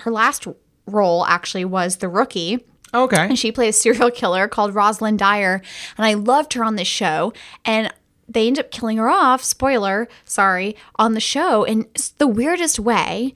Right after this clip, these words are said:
Speaker 1: And I was like, "Why are they just suddenly killing her off?" And now that she's passed away and we realize it's from cancer, I realize that more than
Speaker 2: Oh.
Speaker 1: likely she probably had to leave the show
Speaker 2: 'Cause she
Speaker 1: for
Speaker 2: was
Speaker 1: health
Speaker 2: sick.
Speaker 1: reasons.
Speaker 2: Oh, that
Speaker 1: Yeah.
Speaker 2: sucks.
Speaker 1: Which is really sad. Um,
Speaker 2: Oh, that is sad.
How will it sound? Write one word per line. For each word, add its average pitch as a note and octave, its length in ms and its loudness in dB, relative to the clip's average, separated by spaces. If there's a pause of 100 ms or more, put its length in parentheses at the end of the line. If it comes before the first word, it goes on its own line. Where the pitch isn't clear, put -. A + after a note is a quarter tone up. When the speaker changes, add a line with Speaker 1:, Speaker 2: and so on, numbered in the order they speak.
(220)
Speaker 1:
And A3+ 80 -2
I A#3 100 2
was A#3 140 0
like, G3 240 -6
"Why G#3+ 320 0 (120)
are G4+ 60 0
they F#4 120 0
just D#4 260 -4
suddenly A3 640 0
killing G#3+ 240 -4
her G#3 80 0
off?" D#4+ 240 2
And G#3 320 -2
now G3+ 540 0 (460)
that - 140 -6
she's F#3+ 160 -8
passed - 300 -6
away B3+ 320 4
and G#3 160 -2 (240)
we F3 100 -10
realize F#3+ 220 -4
it's F#3 140 -8
from G3+ 120 -6
cancer, B3+ 420 -2
I F3+ 80 0
realize F#3 300 -4
that F#3+ 140 -4
more B2+ 260 2
than A3+ 160 4
Speaker 2:
Oh. - 40 2
Speaker 1:
likely G#3 580 0 (220)
she - 220 -2
probably G#3 520 0
had F#3+ 260 0
to G#3 100 -8
leave G3+ 480 -4
the F#3 100 -2
show F#3+ 500 0
Speaker 2:
'Cause - 80 -18
she A3 60 -6 (100)
Speaker 1:
for C3+ 60 0
Speaker 2:
was A2+ 100 -6
Speaker 1:
health E3 200 0
Speaker 2:
sick. G2 180 -8 (100)
Speaker 1:
reasons. B2+ 500 0
Speaker 2:
Oh, - 40 -2
that A2+ 60 0
Speaker 1:
Yeah. D3+ 160 0
Speaker 2:
sucks. D#3+ 480 0
Speaker 1:
Which A3 80 -4
is G#3+ 60 -4
really A#3+ 260 4
sad. F3 560 -4 (240)
Um, G3 220 -4
Speaker 2:
Oh, D3 100 2
that D3+ 100 2
is D#3+ 100 -2
sad. E2+ 280 -8